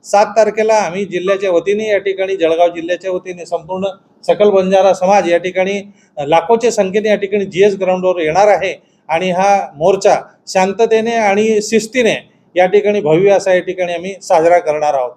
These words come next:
आणि खास करून शासनाच्या निदर्शनास आम्ही आणून इच्छ-, देऊ इच्छितो की, अ, परंपरागत जर आपण बघितलं की ब्रिटिश काळामध्ये आमच्या बंजारा समाजावर खूप अन्याय झालेला आहे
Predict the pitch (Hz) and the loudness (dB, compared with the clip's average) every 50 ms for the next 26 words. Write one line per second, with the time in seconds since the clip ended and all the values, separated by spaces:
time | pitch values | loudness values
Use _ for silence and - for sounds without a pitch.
0 | _ _ _ _ _ _ _ - 175 202 226 220 190 - - 175 196 196 202 - | _ _ _ _ _ _ _ -2 0 2 2 2 0 0 0 0 0 0 0 0
1 | 226 214 226 233 226 226 233 226 208 226 - _ _ _ _ - 196 180 170 - | 2 2 2 2 2 0 -2 -4 -6 -8 -12 _ _ _ _ -2 0 0 0 0
2 | - 226 220 202 214 220 220 214 190 170 160 202 202 - 233 226 233 226 214 214 | -2 -2 -2 0 2 2 2 2 2 2 2 2 2 2 0 -2 0 0 0 0
3 | 208 208 214 202 180 175 190 202 208 208 208 196 202 - - - 180 160 151 147 | 0 2 0 0 0 0 0 -2 -2 -2 -4 -6 -8 -10 -16 -14 -14 -8 -2 2
4 | 190 202 226 226 190 - - 202 208 156 127 113 - _ _ _ _ _ _ _ | 2 2 2 2 -2 -6 -8 -8 -6 -6 -6 -6 -8 _ _ _ _ _ _ _
5 | 214 226 233 240 233 233 233 - 196 185 175 180 196 196 208 220 214 214 220 220 | -4 -2 0 0 -2 -2 -2 2 2 4 4 4 4 4 4 4 2 4 4 4
6 | 220 208 226 220 202 226 214 208 208 220 214 214 202 185 190 220 214 214 214 208 | 4 4 2 2 2 4 4 4 4 2 0 0 0 0 0 -2 -4 -4 -4 -2
7 | 220 214 165 185 190 185 233 214 - - 202 190 190 196 202 202 202 196 196 196 | -2 -2 -2 -2 -4 -4 -6 -10 -4 0 2 2 2 2 0 0 0 -2 -4 -2
8 | 196 202 180 170 165 170 175 180 190 175 170 180 165 170 170 185 190 190 180 139 | -2 -2 -2 -2 -2 -2 -2 0 -2 -2 -4 -2 -2 0 2 2 4 4 4 2
9 | - - _ _ _ _ _ _ 214 208 208 165 160 160 175 185 180 170 151 143 | 0 -4 _ _ _ _ _ _ -4 -2 0 0 0 2 2 2 2 2 2 2
10 | 143 143 135 123 117 107 | 0 -2 -2 -2 -4 -8